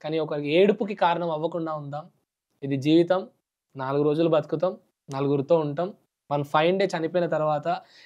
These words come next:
నీ గురించి ఎంత మంచి మాట్లాడాలన్నా కూడా నువ్వు మంచి చేస్తేనే కదా మాట్లాడేది. So ఎస్, finally ఇది ఇలా ఇంటర్వ్యూ కంప్లీట్ చేసిన.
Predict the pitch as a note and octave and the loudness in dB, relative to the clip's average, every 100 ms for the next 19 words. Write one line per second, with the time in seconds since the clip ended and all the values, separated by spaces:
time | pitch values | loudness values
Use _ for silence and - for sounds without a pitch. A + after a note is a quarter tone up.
0 | - D#3 D#3+ F3 A3 G#3+ A3+ E3+ F#3+ F#3 | 0 4 6 6 6 2 4 4 4 4
1 | G#3+ G#3+ A3 A3+ G#3 G#3 G3+ F#3 F3 F3 | 4 4 4 2 4 2 2 2 2 2
2 | D#3+ D3 C3+ _ _ D3 D3 C3+ E3 D3+ | 2 0 -4 _ _ -8 -6 -4 -4 0
3 | D#3 D#3+ F#3+ F3 D#3 D3 C#3 C3+ C3+ C#3+ | 0 0 0 0 -2 -6 -8 -12 -14 -18
4 | C#3 D#3+ G#3+ _ _ _ _ _ _ _ | -18 -20 -20 _ _ _ _ _ _ _
5 | - E3+ E3 E3 A3 - - E3+ F#3+ G#3+ | 2 8 10 10 8 4 2 6 6 6
6 | G#3+ G#3+ - E3 F#3 G3 E3 G3 F#3+ E3+ | 4 2 0 2 4 6 8 8 6 2
7 | F3 G3 F#3 F3+ E3+ D#3+ D#3+ D#3 | 2 4 2 0 -4 -6 -6 -6